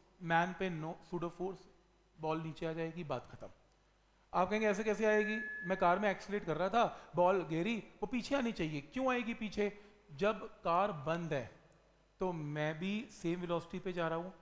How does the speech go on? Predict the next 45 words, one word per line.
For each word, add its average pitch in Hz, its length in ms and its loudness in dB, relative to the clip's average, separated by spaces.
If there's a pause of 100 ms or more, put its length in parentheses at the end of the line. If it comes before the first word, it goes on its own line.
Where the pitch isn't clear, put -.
(280)
कार 165 240 4
भी 180 100 -4
same 180 220 -6
velocity 170 340 -4
पे 196 100 -10
जा 175 140 0
रही 170 180 -2
है, 165 280 -2 (160)
बॉल 175 240 2
भी 208 100 -2
सेम 196 240 -2
velocity 185 360 0
पे 185 80 -4
जा 175 160 0
रही 175 120 -2
है, 180 60 -2
और 208 180 0
अंदर 208 440 0
एयर 254 280 8
भी 262 340 0 (300)
same 196 180 0
वेलोसिटी 185 340 0
पे 165 80 -2
जा 156 140 0
रही 208 160 0
है, 131 280 -4
अंदर 160 240 -4
का 202 140 -6 (180)
एयर 196 240 2
भी 220 100 -4
same 202 240 -6
वेलोसिटी 185 300 -6
पे 175 80 -6
जाती 151 260 -8
है। 113 200 -12 (1080)
अच्छा, 185 340 -2 (340)
मतलब, 185 120 -4
मैं 185 160 0
जा 202 120 2
रहा 196 80 0
हूँ 247 100 -6
दिल्ली, 180 340 -2 (640)
और 170 80 -2
वो 185 140 -2
भी 247 220 -4